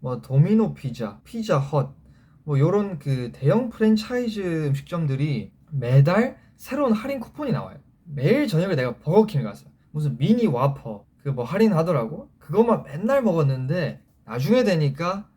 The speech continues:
이 피부가 완전 뒤집어지고 몸이 점점 나빠지는 그런 느낌이 확 들더라고. 그래서 요건 안 되겠다 해서 유럽에서 유학을 간 친구가 있는데 거기서 이제 대학 생활을 하면서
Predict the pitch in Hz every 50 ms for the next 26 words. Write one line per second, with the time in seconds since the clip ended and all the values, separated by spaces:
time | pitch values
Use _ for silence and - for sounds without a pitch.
0 | _ _ _ _ - 147 139 139 - - 269 247 254 233 220 139 113 90 104 143
1 | 170 233 262 247 220 180 170 165 151 151 139 131 131 131 127 - - 180 196 208
2 | 208 185 147 139 - 139 165 214 247 - - 147 156 165 160 139 131 165 - 262
3 | 240 202 185 160 143 131 151 160 151 151 147 147 135 117 - - - - - 175
4 | 160 143 147 123 113 110 131 151 185 - - _ _ _ _ - 104 185 180 170
5 | 185 226 214 117 110 113 143 196 202 196 135 117 120 127 - - _ _ _ _
6 | _ _ _ - 180 190 165 170 208 220 240 247 233 - - _ _ _ _ -
7 | 135 120 120 131 156 196 220 208 160 147 139 135 175 175 160 120 107 - _ _
8 | _ - 131 156 220 233 202 180 143 - - - - - - 120 117 117 - 143
9 | 127 113 107 107 101 107 110 131 143 135 107 101 - - - 127 123 117 117 110
10 | 113 110 - 120 127 147 143 - 214 202 185 156 147 165 165 165 156 147 160 165
11 | 135 107